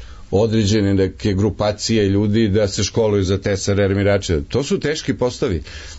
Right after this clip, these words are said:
Teški poslovi u današnje vreme traže adekvatnu nadoknadu od koje svako želi da živi i on sa svoje porodice. Prema tome, mislim da taj neki sistem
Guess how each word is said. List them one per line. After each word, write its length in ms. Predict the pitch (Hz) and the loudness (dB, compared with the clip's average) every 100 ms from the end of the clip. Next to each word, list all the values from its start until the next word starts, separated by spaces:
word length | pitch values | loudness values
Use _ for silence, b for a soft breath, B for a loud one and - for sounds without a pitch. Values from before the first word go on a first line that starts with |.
| - | -4
Teški 320 | 110 107 104 | -2 -2 -2
poslovi 440 | 104 104 - 123 | -2 -2 0 2
u 40 | 107 | 2
današnje 360 | 101 110 - | 2 0 0
vreme 280 | 92 107 107 | 0 0 0
traže 420 | 90 98 98 101 | 2 2 2 2
adekvatnu 580 | 95 92 92 101 101 95 | 2 0 0 0 0 0
nadoknadu 720 | 90 98 120 127 139 135 147 - B B B B - | 2 2 0 0 -2 0 -2 -2 B B B B -6
od 160 | - 85 | -2 -2
koje 500 | - 87 101 117 107 - | 2 2 4 2 0 -4
svako 880 | - - 87 85 92 - 131 135 - - - - - - - - - - - - - - | -4 0 0 0 -2 -2 -2 -2 -4 -18 -16 -14 -12 -12 -14 -12 -12 -14 -14 -14 -10 -2
želi 380 | 92 95 90 107 | 0 0 0 0
da 120 | 117 | 0
živi 380 | 101 120 135 127 | 0 0 0 0
i 240 | 85 92 | 2 2
on 140 | 104 104 | 2 0
sa 140 | 107 | -2
svoje 260 | 120 117 107 | 0 0 2
porodice. 420 | 120 104 82 - B B B 147 B B | 0 0 -4 -10 B B B -10 B B
Prema 220 | 226 233 | -2 0
tome, 240 | 110 165 143 | 0 0 2
mislim 340 | 139 147 147 | 0 0 -2
da 300 | 127 127 113 95 - | 0 0 -2 -8 -6
taj 180 | 135 131 | -2 0
neki 240 | 127 - | 0 0
sistem 580 | 120 143 147 - 151 98 | -2 -2 -4 0 0 -2